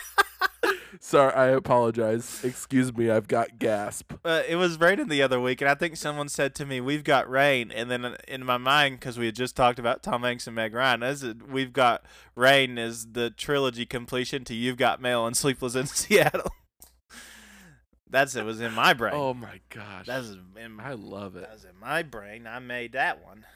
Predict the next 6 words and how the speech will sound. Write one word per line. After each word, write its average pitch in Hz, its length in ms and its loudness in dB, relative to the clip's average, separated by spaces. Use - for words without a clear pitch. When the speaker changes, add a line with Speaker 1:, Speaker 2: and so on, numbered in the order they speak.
Speaker 2:
in 95 120 -20
my 98 140 -18
brain. 101 380 -20
Speaker 1:
I 190 100 -2
just 415 220 -4
can't, 185 260 -6